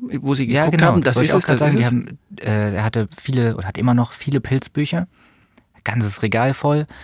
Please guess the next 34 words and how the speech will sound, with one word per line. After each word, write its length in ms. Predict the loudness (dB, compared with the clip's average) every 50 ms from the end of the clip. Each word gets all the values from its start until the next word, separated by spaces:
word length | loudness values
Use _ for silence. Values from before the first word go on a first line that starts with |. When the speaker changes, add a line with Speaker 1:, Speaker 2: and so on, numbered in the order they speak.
| -20 -20 -20 -20 _ _
Speaker 2:
Und 500 | -4 0 0 2 4 2 2 0 -4 -10 -6 -2
wenn 100 | 2 2
wir 140 | 2 2 0
zu 160 | 0 -2 0
Hause 280 | 2 2 2 2 2
waren, 300 | 2 2 2 2 0 0 -2 -6 -18 -16 -6
hab 160 | -2 -2 0
ich 120 | 0 0 0
teilweise 400 | 0 0 2 2 2 2 2 0
die 100 | -2 -4
Pilze 500 | -2 -2 -2 -2 0 0 0 0 0 -2 -4 -10 -20 -20 -16 -6
genommen 280 | -2 0 2 2 2
und 60 | 2 0
hab 140 | 0 0
stundenlang 680 | -2 2 4 4 6 6 6 4 4 4 2 2 0 -2 -2 0
in 120 | 0 0
dieses 280 | 2 2 0 -2 -2 -4
Pilzbuch 680 | -4 2 4 4 4 2 0 -2 0 2 2 0 0
geschaut 500 | -4 -4 -2 0 0 0 0 -2 -4 -6 -16 -20 -20 -20 -20 -20 -20 -20 -20 -20 -20 -20 -20 -20 _ _
und 240 | -2 0 2 2 2
hab 160 | 0 -2 -2
dann 300 | -2 0 2 2 2 2
raus 160 | 4 4 4 4 4 4
Speaker 1:
Konnten 100 | 4 6
ja 120 | 6 6
wahrscheinlich 400 | 6 4 4 4 4 4 2 2 0
gerade 240 | -2 -2 0 0
erst 200 | -2 -2 -4 -2
lesen, 480 | -2 0 0 0 2 2 0 0 -2 -6 -12 _ _ _ _ _ -8 -4
so 80 | -2
richtig. 480 | 0 0 0 0 0 -2 -2 -2 -2 -2
Speaker 2:
Ja, 180 | 0 0 0
ich 140 | 0 -2 -2
konnte 260 | -2 0 0 0 0